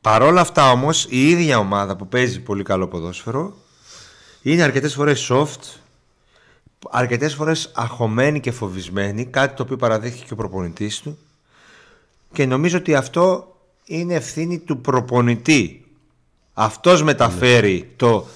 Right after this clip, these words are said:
Speaker 1: «πάμε να τους διαλύσουμε όλους, δεν χάνουμε από κανέναν». Αυτός το έχει μεταφέρει, αυτός
Speaker 2: Ναι.
Speaker 1: κατάφερε και το έβαλε μέσα στα αποδυτήρια. Ο ίδιος όμως βγάζει και αυτή την αφοβη-, άλλες φορές φοβία, άλλες φορές
Speaker 2: Ναι.
Speaker 1: αφέλεια.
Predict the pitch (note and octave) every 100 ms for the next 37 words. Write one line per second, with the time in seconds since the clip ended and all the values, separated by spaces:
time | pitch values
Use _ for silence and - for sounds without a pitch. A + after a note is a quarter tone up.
0 | - - C3 B2+ A#2+ A2+ G#2+ G2+ G#2+ G#2+
1 | A2+ A2 G#2 A2+ A2 G#2 A2 A#2+ A#2 F#2+
2 | F#2+ F#2 F#2 F#2+ B2+ F3 - A2+ D3+ D3+
3 | C#3 A#2+ G2 F#2 - F2+ G2 C#3+ D3 D3+
4 | - D3 F#2 B2+ A#2+ G2 F#2 - _ _
5 | B2 B2 A#2+ B2+ A2+ G#2 G#2 G#2+ - G2+
6 | F#2+ F2+ - A2 C3+ F3 - - - -
7 | - D#3+ C#3 D3 F#3 G3+ F#3 E3+ - E3+
8 | F#3 F#3 D3 C#3+ E3 F3 D#3+ D#3 D3 D#3+
9 | D#3+ D3+ C3+ B2 - A#2 G#2+ D#3 - C#3
10 | F3 - D3 A#2+ A2 G#2+ D#3 E3 D#3 D#3+
11 | D#3 D#3+ F#3+ F#2+ C3+ G#2+ E2+